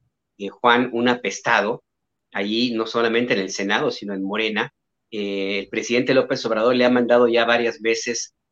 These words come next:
eh, una, mensajes dice, para decirle que está muy inconforme con su actuación y la manera en cómo ha, am, se ha comportado en algunos temas relacionados con iniciativas presidenciales, iniciativas de, de ley.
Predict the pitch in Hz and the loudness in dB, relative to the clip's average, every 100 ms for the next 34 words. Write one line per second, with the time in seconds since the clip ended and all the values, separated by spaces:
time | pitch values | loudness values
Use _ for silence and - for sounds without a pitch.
0 | _ 104 101 95 - 110 117 117 95 107 | _ -10 -6 -6 -10 -6 0 0 -2 -6
1 | 107 113 - 120 107 - 113 - 98 98 | -2 -2 0 -2 -4 -8 -8 -6 -6 -6
2 | 95 - 110 123 98 - 107 110 107 123 | -8 -10 -4 -4 -4 -4 -2 -2 -4 -4
3 | 135 120 101 110 117 123 - 98 98 - | -4 -6 -10 -8 -6 -6 -8 -14 -14 -16
4 | - 95 - 113 104 113 _ _ _ - | -10 -8 -8 -8 -8 -10 _ _ _ -14
5 | 101 101 104 110 120 - 101 101 107 113 | -8 -4 -2 0 0 -2 -8 0 2 0
6 | - - 98 95 92 - _ 110 107 120 | -2 -4 -4 -4 -10 -16 _ -8 -6 -6
7 | 113 98 - 110 110 110 _ _ - 107 | -6 -6 2 2 2 -6 _ _ -10 -4
8 | 104 98 120 120 120 - 120 117 117 113 | -4 -2 0 0 -2 0 0 2 0 0
9 | 110 98 95 104 101 110 - 101 95 92 | -6 -6 -6 -6 -4 -4 -4 -6 -6 -10
10 | - 113 117 - 95 101 95 - 101 101 | -8 -6 -6 -8 -10 -8 -10 -6 -6 -6
11 | 107 _ _ - 104 107 98 110 117 101 | -10 _ _ -12 -8 -6 -6 0 0 0
12 | 101 95 - 101 110 113 123 | -6 -8 -8 -4 -2 -2 -6